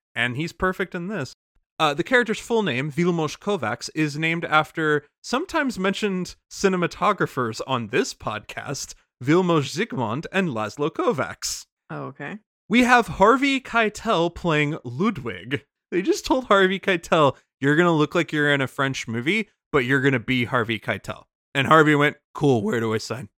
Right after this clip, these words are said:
Speaker 2: I love it.
Speaker 1: Bill Murray as M. Ivan.
Speaker 2: Okay.
Speaker 1: Edward Norton playing Inspector Henkels. Jason Schwartzman playing M. Jean.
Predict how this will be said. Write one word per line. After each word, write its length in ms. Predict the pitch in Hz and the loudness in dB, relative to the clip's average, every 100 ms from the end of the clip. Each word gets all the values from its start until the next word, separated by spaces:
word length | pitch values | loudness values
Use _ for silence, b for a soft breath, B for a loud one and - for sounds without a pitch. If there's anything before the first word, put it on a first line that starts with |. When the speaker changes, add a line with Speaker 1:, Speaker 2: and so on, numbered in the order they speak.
| _ _ | _ _
Speaker 2:
I 120 | 196 | -8
love 240 | 185 156 160 | -6 -8 -10
it. 220 | 156 - _ _ | -12 -14 _ _
Speaker 1:
Bill 200 | 180 190 | 6 8
Murray 440 | 185 147 135 196 - | 6 4 4 0 0
as 340 | 147 143 131 170 | 4 4 2 0
M. 320 | 151 143 139 - - | 2 2 0 -6 -6
Ivan. 680 | 127 139 113 107 139 269 - _ 185 | -4 -2 -4 -8 -8 -10 -12 _ -14
Speaker 2:
Okay. 280 | 190 165 220 _ _ | -10 -10 -12 _ _
Speaker 1:
Edward 400 | 214 220 220 180 | 8 10 8 8
Norton 480 | 175 190 202 269 285 | 4 2 0 -6 -6
playing 380 | - 180 160 156 | 0 2 2 0
Inspector 760 | 170 151 - 170 - 143 120 | -2 -2 -2 -4 -2 -2 -2
Henkels. 800 | - 120 110 117 120 262 - - _ _ _ | -2 -8 -6 -6 -4 -4 -4 -10 _ _ _
Jason 380 | - 165 180 208 | 4 4 6 0
Schwartzman 640 | - 160 156 - 185 254 - | 0 2 2 2 -2 -4 -2
playing 320 | 175 156 156 | 0 2 0
M. 360 | - 160 151 127 | 0 2 2 0
Jean. 600 | 110 123 113 117 196 | -2 -2 -2 -4 -6